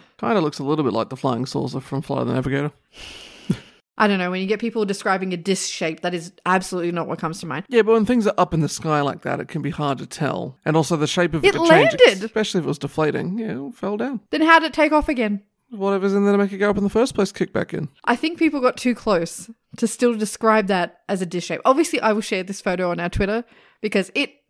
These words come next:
Speaker 2: does not look like a flying saucer. It is not flat. It
Speaker 1: Yeah,
Speaker 2: is
Speaker 1: but there's
Speaker 2: massive.
Speaker 1: But there's not one kind. Like I said, the balloon boy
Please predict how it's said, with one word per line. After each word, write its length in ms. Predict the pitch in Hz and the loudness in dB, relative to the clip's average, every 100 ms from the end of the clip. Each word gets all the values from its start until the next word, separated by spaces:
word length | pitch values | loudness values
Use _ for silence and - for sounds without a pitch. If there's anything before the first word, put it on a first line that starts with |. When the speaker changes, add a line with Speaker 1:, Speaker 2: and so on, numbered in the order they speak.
| - | -8
Speaker 2:
does 160 | 220 226 | -2 4
not 320 | 226 277 311 | 6 6 6
look 140 | 233 226 | 4 2
like 140 | 214 | 0
a 40 | |
flying 240 | 202 190 180 | 0 0 -2
saucer. 480 | 196 190 196 185 190 _ - | -6 -6 -6 -8 -8 _ -6
It 120 | 247 | -2
is 80 | 247 | 2
not 180 | 262 - | 2 0
flat. 480 | - 220 277 - - 262 | 0 2 2 -2 -6 2
It 80 | |
Speaker 1:
Yeah, 20 | 226 | 2
Speaker 2:
is 60 | 196 - | 2 0
Speaker 1:
but 220 | 185 202 | 0 2
there's 240 | 233 196 208 | 2 2 2
Speaker 2:
massive. 320 | 190 220 - | 2 -2 -10
Speaker 1:
But 100 | 190 | -6
there's 120 | 208 | -2
not 160 | 226 - | -2 -2
one 300 | 165 170 160 | 0 0 -2
kind. 340 | - 170 156 | 0 0 0
Like 320 | - 165 156 | 0 0 0
I 80 | 135 | -2
said, 300 | 151 196 147 | -2 -2 -2
the 100 | 127 | -4
balloon 440 | 131 151 151 175 175 | -2 2 4 4 4
boy 400 | 151 135 131 | 4 4 0